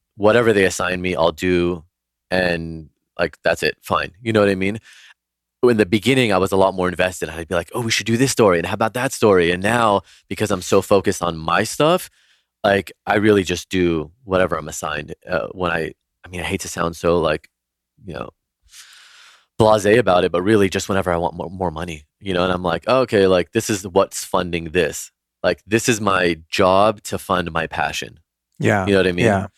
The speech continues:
Speaker 1: So
Speaker 2: And then at what point did you start putting your, 'cause your videos on YouTube are nuts. I w-, I think when I first met you, I watched
Speaker 1: Uh-huh.
Speaker 2: some of 'em and I was like, "Oh, I got a lot in common with this dude." Like the immersive
Speaker 1: <laughs>
Speaker 2: journalism,
Speaker 1: Yeah,
Speaker 2: right?
Speaker 1: yeah,
Speaker 2: Where
Speaker 1: I
Speaker 2: you
Speaker 1: love
Speaker 2: don't,
Speaker 1: that.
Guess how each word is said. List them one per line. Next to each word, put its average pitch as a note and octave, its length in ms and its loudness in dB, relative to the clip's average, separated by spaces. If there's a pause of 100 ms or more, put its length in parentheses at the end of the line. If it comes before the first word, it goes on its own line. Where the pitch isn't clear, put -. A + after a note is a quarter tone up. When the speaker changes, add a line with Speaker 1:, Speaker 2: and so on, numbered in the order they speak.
(460)
Speaker 1:
So - 280 -2
Speaker 2:
And C3 200 4
then B2 280 2
at B2 140 4
what B2+ 240 2
point A#2+ 400 0
did G#2 200 0
you G#2+ 560 2 (720)
start G#2 360 0
putting G#2+ 360 0
your, G#2 240 2
'cause B2 200 0
your E3 120 6
videos B2 420 2
on F#2+ 100 0
YouTube G2 380 -2
are F#2 240 2
nuts. F#2+ 340 0
I C3 120 6
w-, C#3+ 180 2 (160)
I C#3+ 40 2
think G3 180 0
when C#3+ 100 2
I G2 60 2
first - 320 0
met G2 240 0
you, C3+ 160 2
I C3+ 60 0
watched C3 360 2
Speaker 1:
Uh-huh. C#3 80 2
Speaker 2:
some C#3 60 -4
of C#3 100 0
'em C#3+ 60 -2
and A#2 120 2
I G#2 40 4
was G#2 160 0
like, G2 160 0
"Oh, C3+ 60 4
I B2+ 120 4
got C3 160 2
a - 40 -2
lot G2+ 180 2
in G2+ 80 -10
common A2 340 0
with G2+ 140 -2
this F#2 180 -2
dude." F#2+ 300 -2
Like D3 160 0
the D#3+ 140 4
immersive C#3+ 500 2
Speaker 1:
<laughs> - 60 0
Speaker 2:
journalism, G#2+ 420 4
Speaker 1:
Yeah, G2+ 80 4
Speaker 2:
right? G#2 160 4
Speaker 1:
yeah, G2 80 4
Speaker 2:
Where A2 80 4
Speaker 1:
I - 20 2
Speaker 2:
you F#2+ 80 6
Speaker 1:
love F2+ 160 4
Speaker 2:
don't, D#2 100 2
Speaker 1:
that. D2 120 -2